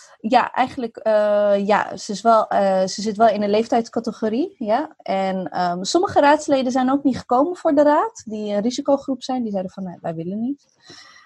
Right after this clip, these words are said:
Ehm, maar goed, ze proberen het zo goed mogelijk te doen, zeg maar anderhalf meter van elkaar. Maar toch, ja, Fatima moet het huis uit. En, eh, om naar, eh, om naar het stadhuis te gaan. Zij moet ook soms voorzitten.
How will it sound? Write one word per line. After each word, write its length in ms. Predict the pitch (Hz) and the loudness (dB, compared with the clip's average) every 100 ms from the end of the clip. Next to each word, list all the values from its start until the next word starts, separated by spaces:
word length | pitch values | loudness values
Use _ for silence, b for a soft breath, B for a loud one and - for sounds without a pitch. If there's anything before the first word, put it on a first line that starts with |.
| b b | b b
Ehm, 640 | - 202 202 196 196 190 190 185 - _ | 2 4 6 6 4 0 -4 -6 -10 _
maar 200 | - 208 | 0 0
goed, 240 | 202 233 - | 2 -2 -2
ze 80 | 226 | 0
proberen 420 | 233 214 233 226 | 2 4 4 4
het 140 | 220 | 0
zo 80 | 233 | -2
goed 220 | - 247 | -2 0
mogelijk 440 | 233 214 214 208 202 | 4 2 2 -4 -4
te 120 | 214 | -4
doen, 200 | 208 202 | -2 -2
zeg 160 | 208 | -4
maar 120 | 208 202 | -4 0
anderhalf 580 | 214 214 190 196 196 - | 2 2 4 4 2 0
meter 340 | 196 196 185 | -4 -4 -6
van 200 | - 190 | -4 -2
elkaar. 400 | 185 - 214 190 | -2 2 2 2
Maar 160 | 190 185 | -2 -4
toch, 200 | 202 - | -10 -4
ja, 160 | 202 | -2
Fatima 320 | - 196 196 | 2 0 0
moet 220 | 196 226 233 | 0 0 0
het 100 | 180 | 0
huis 300 | 175 226 175 | 0 2 0
uit. 340 | 160 175 - b b b b _ | -2 -4 -12 b b b b _
En, 420 | 190 185 190 185 | 0 2 0 0
eh, 240 | 185 185 180 | 2 2 4
om 160 | 196 | 2
naar, 300 | 190 180 175 | 4 4 4
eh, 300 | - 180 175 - | 4 2 2 0
om 140 | 202 | 0
naar 180 | 185 175 | 0 -2
het 120 | 175 | -6
stadhuis 420 | - 247 262 220 | -6 -2 -2 -4
te 80 | 185 | -10
gaan. 300 | - 170 170 _ _ _ _ _ | -12 -12 -12 _ _ _ _ _
Zij 180 | - 226 | -2 0
moet 160 | 220 | 2
ook 100 | 226 | 2
soms 240 | - 208 - | 0 -8 -4
voorzitten. 720 | 277 294 269 262 262 233 254 | 0 2 2 0 -2 -4 -6